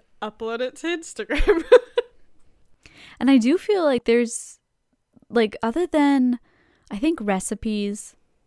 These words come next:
Speaker 2: can translate pretty well to I G Reels. Like, it's
Speaker 1: Yep.
Speaker 2: not necessarily
Speaker 1: And, like,
Speaker 2: a
Speaker 1: tips and
Speaker 2: style.
Speaker 1: stuff.
Speaker 2: Yeah, like, there's not a style that is specific to TikTok. So I think that's why when you see I G Reels, if it's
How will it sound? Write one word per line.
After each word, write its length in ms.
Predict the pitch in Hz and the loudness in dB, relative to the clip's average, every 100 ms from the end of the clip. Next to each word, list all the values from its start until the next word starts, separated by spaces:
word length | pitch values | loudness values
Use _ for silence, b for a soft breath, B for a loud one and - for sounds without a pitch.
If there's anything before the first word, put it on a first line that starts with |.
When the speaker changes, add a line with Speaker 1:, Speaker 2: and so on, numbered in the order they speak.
| _ | _
Speaker 2:
can 160 | - 202 | -6 -6
translate 520 | - 180 180 185 - | -6 -8 -8 -10 -6
pretty 200 | 196 196 | -6 -4
well 240 | 190 175 | -4 -6
to 240 | 175 - - | -8 -10 -8
I 120 | 170 175 | -6 -8
G 220 | 180 175 | -8 -10
Reels. 340 | 175 165 170 | -8 -8 -8
Like, 140 | 165 175 | -8 -10
it's 120 | 180 | -6
Speaker 1:
Yep. 160 | 311 427 | -4 -2
Speaker 2:
not 240 | 190 190 | -4 -6
necessarily 800 | 196 196 196 - 175 170 170 180 - B | -8 -8 -10 -8 -6 -6 -8 -10 -12 B
Speaker 1:
And, 120 | 269 262 | -8 -4
like, 120 | 208 | -4
Speaker 2:
a 60 | |
Speaker 1:
tips 100 | 180 | -4
and 100 | 220 | -8
Speaker 2:
style. 460 | - 180 175 170 175 170 180 | -6 -2 0 0 -2 -4 -6
Speaker 1:
stuff. 80 | 196 B B B | -10 B B B
Speaker 2:
Yeah, 280 | 233 208 - | -2 0 0
like, 200 | 202 196 | -2 -2
there's 180 | 226 220 | -2 0
not 160 | 240 | -2
a 40 | 247 | -2
style 540 | - 196 175 175 185 | -4 -2 -2 -2 -4
that 140 | 185 185 | -6 -6
is 140 | 170 | -6
specific 560 | - - - 180 180 - | -8 -10 -10 -10 -10 -8
to 100 | 175 | -10
TikTok. 480 | - 180 - - - | -8 -10 -8 -12 -8
So 100 | 175 | -8
I 40 | |
think 200 | 185 196 | -6 -6
that's 180 | 196 - | -6 -8
why 400 | 185 185 180 180 | -6 -4 -2 -4
when 180 | - 185 | -6 -8
you 120 | 175 | -8
see 360 | - 226 226 202 | -8 -4 -4 -4
I 160 | 175 | -6
G 180 | 175 175 | -6 -8
Reels, 400 | 180 170 165 165 - | -8 -8 -8 -8 -10
if 120 | - | -6
it's 180 | 196 | -6